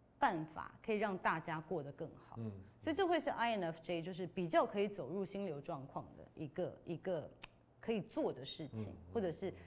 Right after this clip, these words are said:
Speaker 1: 他有这样子的想法，这是与生俱来，好像会往这方面想。
Speaker 2: 嗯。
Speaker 1: 所以 Benson，你刚刚讲，如果是这样，就算你再怎么讨厌去外面演讲，
Speaker 2: 还是。
Speaker 1: 可是你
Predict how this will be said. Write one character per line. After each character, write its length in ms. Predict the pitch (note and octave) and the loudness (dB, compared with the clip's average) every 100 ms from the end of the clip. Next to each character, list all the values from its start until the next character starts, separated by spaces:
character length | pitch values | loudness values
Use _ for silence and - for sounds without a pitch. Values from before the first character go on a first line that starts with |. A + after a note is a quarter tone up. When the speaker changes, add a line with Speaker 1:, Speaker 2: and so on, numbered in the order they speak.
| - - | -18 -8
Speaker 1:
他 280 | - G#3 G3+ - | 2 2 0 0
有 180 | F#3 E3+ | 2 2
这 140 | - | 2
样 140 | - F3 | 0 0
子 120 | D3+ | -4
的 120 | D3 | -8
想 200 | - D2+ F#2+ | -8 -10 -10
法， 200 | - - - - - | -8 -8 -8 -20 -18
这 140 | - B3+ | -2 0
是 260 | B3+ A3+ - | 2 0 0
与 140 | F3+ | -2
生 200 | D#3+ B3 | 0 2
俱 220 | B3+ B3+ F#3 | 2 2 0
来， 220 | D3+ D3 | -2 -6
好 120 | D3+ | -6
像 140 | C3 | -4
会 100 | G#2 | 0
往 140 | A#2+ - C#3+ | 0 -2 -4
这 100 | E3 | -4
方 160 | D#3 | -4
面 220 | D3+ C#3+ | -4 -6
想。 180 | C3 - - - - | -10 -14 -18 -20 -16
Speaker 2:
嗯。 40 | - | 2
Speaker 1:
所 100 | F4 | 4
以 20 | |
Benson， 240 | D#4 E4+ G3+ | 6 6 4
你 100 | E3 | 4
刚 140 | G3 | 2
刚 100 | G#3 | 0
讲， 180 | G#3 A2+ - | -4 -10 -8
如 180 | F3+ A3+ | 0 0
果 160 | B3 F#3+ | 2 2
是 160 | G#3 | 0
这 220 | - F#3+ | -2 0
样， 120 | F3 C3 | 0 -2
就 160 | - D#4+ | 2 2
算 220 | C#4 C4+ | 4 2
你 100 | F3 | 2
再 280 | C#3 - A3 | -2 2 2
怎 220 | E3 - | 2 -4
么 360 | G2+ E2 A1 - - | -12 -12 -14 -16 -18
讨 300 | - D3+ C#3 | -4 -4 -4
厌 280 | C#3 F#3 D#3 - - | -2 0 -2 -4 -16
去 140 | - | -4
外 220 | F#3+ F#3+ | 0 2
面 280 | E3+ D#3+ C#3 | 2 -2 -4
演 240 | F#2+ G2 C#3 | -8 -10 -10
讲， 200 | - - - | -12 -16 -16
Speaker 2:
还 80 | |
是。 140 | E2+ G#2 E2+ - | -14 -14 -14 -12
Speaker 1:
可 180 | - G#3+ | 2 2
是 340 | E3 D4+ C4+ - | 4 0 0 -2
你 360 | - F#3+ E3 | -2 0 0